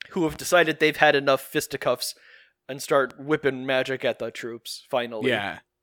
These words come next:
Speaker 2: And by whipping, like, just one blast, they fall down and they're done.
Speaker 1: Well, Ivar throws, like, two rocks.
Speaker 2: Well, he, like, s-, yeah, he spins his thing, but it's not, it's not that exciting. <laughs>
Speaker 1: Yeah. So,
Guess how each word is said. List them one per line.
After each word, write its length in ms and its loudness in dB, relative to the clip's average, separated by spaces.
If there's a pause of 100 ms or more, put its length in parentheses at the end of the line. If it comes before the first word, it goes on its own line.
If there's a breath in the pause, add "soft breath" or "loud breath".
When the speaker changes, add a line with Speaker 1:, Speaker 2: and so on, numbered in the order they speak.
(280)
Speaker 2:
And 80 8
by 100 12
whipping, 500 6
like, 220 -8
just 220 0
one 320 4
blast, 400 0
they 120 2
fall 260 0
down 280 -6
and 80 -12
they're 100 -8
done. 420 -10 (420 soft breath)
Speaker 1:
Well, 300 2 (680)
Ivar 240 8
throws, 320 2
like, 160 -4
two 180 -10
rocks. 460 -10 (360)
Speaker 2:
Well, 120 10
he, 120 10
like, 140 6
s-, 200 -4
yeah, 140 4
he 100 0
spins 360 0
his 140 -8
thing, 380 -10
but 180 -8
it's 260 -10
not, 320 -8 (960)
it's 200 -12
not 160 0
that 260 2 (280)
exciting. 540 -4
<laughs> 640 -20
Speaker 1:
Yeah. 160 -12 (1500 soft breath)
So, 280 -8